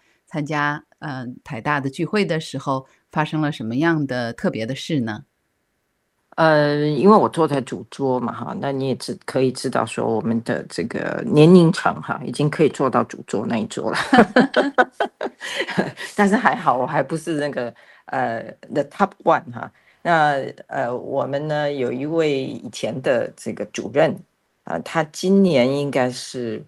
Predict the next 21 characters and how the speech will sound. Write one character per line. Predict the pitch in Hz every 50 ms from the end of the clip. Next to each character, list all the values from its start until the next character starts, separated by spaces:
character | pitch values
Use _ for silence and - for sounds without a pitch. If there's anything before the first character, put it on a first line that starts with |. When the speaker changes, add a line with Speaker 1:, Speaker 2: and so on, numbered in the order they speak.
| _ _
Speaker 2:
八 | - 120 - -
十 | 139 - - 107
六 | 107 123 139 120 98
岁 | - - - 123 113 98
吧。 | - - - - - _ _ _ _ _ _ _ _ _ _ - _ _ _ _ _ _ _ _ _ _ _
Speaker 1:
哇 | - 127 190 220
哦。 | 185 143 139 123 127 - _ _ _ _ _ _ _
Speaker 2:
呃， | - 151 151 127 113 117 - _ -
但 | - 190 190 185
是 | 165 156
他 | - 185 175 170 170 170
就 | 160 - - 165
是， | 143 - - 143 131 123 - - - _ _ _ _ _ - _ _ -
呃， | - 113 - - - - - - - - _ _ _ _
这 | - - 143 123
个 | 127 123
精 | 123 - 185 190 214
神 | 202 - 147 123 127 156
硕-， | - - 165 131 - -
硕 | - - - - 202 113 -
硕 | - - - -